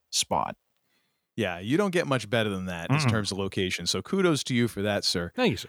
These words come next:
Speaker 2: Uh, I don't think we made it, I don't think we made it too late on that night. I think we were, we were tired fairly early.
Speaker 1: Well, w-,
Speaker 2: Um,
Speaker 1: we, we were ch-, like, we were chatting. We were having some of your, uh, cookies. Uh, I remember
Speaker 2: Oh,
Speaker 1: that.
Speaker 2: yeah, that's right. Thanks, thanks, Mom, for the cookies.
Speaker 1: And then shortly
Speaker 2: <laughs>
Speaker 1: after having the cookies,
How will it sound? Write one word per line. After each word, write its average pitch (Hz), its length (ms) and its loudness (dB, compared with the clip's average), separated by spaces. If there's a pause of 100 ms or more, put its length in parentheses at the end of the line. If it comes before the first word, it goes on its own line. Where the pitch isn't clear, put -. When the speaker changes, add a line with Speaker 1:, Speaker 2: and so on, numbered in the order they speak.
Speaker 2:
Uh, 104 240 -4
I 120 80 2
don't 226 200 2
think 208 160 0
we 175 100 0
made 151 240 4
it, 131 180 -4
I 143 100 2
don't 240 100 2
think 349 120 2
we 320 60 0
made 240 140 4
it 202 100 4
too 190 140 -2
late 185 200 4
on 139 140 2
that 123 160 2
night. 107 240 0
I 113 80 2
think 170 180 -2
we 160 140 2
were, 147 300 2
we 135 140 0
were 131 120 2
tired 143 420 0
fairly 156 480 2
early. 98 420 -2 (480)
Speaker 1:
Well, 208 320 2
w-, 202 240 0
Speaker 2:
Um, 185 220 -6
Speaker 1:
we, 185 200 2
we 175 160 2
were 165 140 2
ch-, - 220 -6
like, 160 260 4
we 151 100 2
were 151 80 4
chatting. 196 440 2
We 156 60 0
were 143 120 2
having 156 260 2
some 156 240 2
of 135 160 2
your, 127 340 4
uh, 113 420 0 (100)
cookies. 117 640 2 (240)
Uh, 127 60 -8
I 113 280 4
remember 120 240 4
Speaker 2:
Oh, - 20 2
Speaker 1:
that. 113 260 4
Speaker 2:
yeah, 135 140 4
that's 123 260 2
right. 127 340 4
Thanks, 127 220 2
thanks, 123 420 -2
Mom, 123 220 0
for - 80 -10
the 110 100 -2
cookies. 110 480 0
Speaker 1:
And 156 120 2
then 147 100 4
shortly 180 400 2
Speaker 2:
<laughs> 165 100 4
Speaker 1:
after 165 200 2
having 151 240 0
the 131 100 -2
cookies, 117 640 2